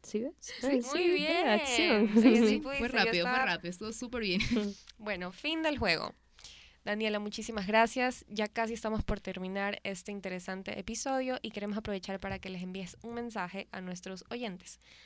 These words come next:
Speaker 2: sobre todo a aquellos que están cursando la carrera de comunicación, asimismo para aquellos jóvenes que están pensando y decidiéndose por una carrera en esta área para vivir una grata experiencia universitaria.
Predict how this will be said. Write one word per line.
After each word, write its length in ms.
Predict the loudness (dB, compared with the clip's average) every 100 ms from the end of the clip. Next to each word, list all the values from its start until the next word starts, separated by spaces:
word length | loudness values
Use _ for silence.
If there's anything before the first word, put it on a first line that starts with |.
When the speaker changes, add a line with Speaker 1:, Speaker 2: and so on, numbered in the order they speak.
| -20
Speaker 2:
sobre 300 | -6 0 0
todo 160 | 2 2
a 40 |
aquellos 300 | 2 2 0
que 100 | -2
están 240 | -8 -8 -8
cursando 400 | -8 -8 -8 -6
la 100 | -8
carrera 460 | -6 -6 -6 -6 -6
de 160 | -10
comunicación, 840 | -8 -8 -8 -10 -10 -6 -4 -4 -6 _ _ _ -10
asimismo 520 | -6 -4 -2 -4 -4
para 160 | -4 -6
aquellos 300 | -6 -8 -8
jóvenes 420 | -8 -4 -6 -8
que 100 | -12
están 280 | -8 -6 -4
pensando 580 | -4 -4 -4 -2 0
y 60 | 0
decidiéndose 800 | -2 -2 -4 -2 -2 -2 -4 0
por 200 | 2 2
una 180 | 0 -6
carrera 400 | -8 -8 -6 -8
en 160 | -8 -6
esta 380 | -6 -4 0 0
área 240 | 0 -2
para 220 | -4 -4
vivir 280 | -4 -4 -6 -10
una 240 | -10 -8
grata 280 | -8 -8 -8
experiencia 680 | -10 -10 -6 -4 -4 -6 -6
universitaria. 840 | -4 -2 -4 -8 -14 -14 -14 -20